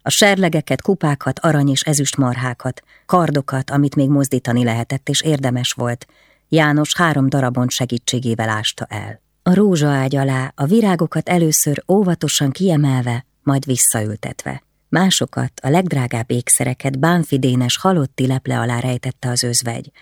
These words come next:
Reggel, mikor a virrasztókat kiküldte, és mielőtt még az öreg palotában felravatalozott urára rácsukta volna a koporsó fedelét,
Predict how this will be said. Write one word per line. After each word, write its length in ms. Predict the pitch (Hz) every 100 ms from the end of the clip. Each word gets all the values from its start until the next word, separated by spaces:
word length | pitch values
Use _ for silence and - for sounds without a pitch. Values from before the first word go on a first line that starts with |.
| - _ _
Reggel, 500 | - 196 185 147 131
mikor 300 | 131 143 151
a 60 | 151
virrasztókat 800 | 196 196 147 131 - 131 135 -
kiküldte, 760 | - 143 127 117 - 117 131 _ _ _
és 160 | 135 -
mielőtt 420 | 165 156 147 143
még 200 | 151 143
az 140 | 135 -
öreg 280 | 180 165
palotában 600 | - 139 131 135 123 127
felravatalozott 1080 | 131 - 151 135 120 117 113 117 117 123 -
urára 400 | 139 131 120 120
rácsukta 580 | 127 143 - 123 - 113
volna 280 | 117 113 113
a 60 |
koporsó 540 | - 139 - 117 - 117
fedelét, 720 | - 120 117 107 101 -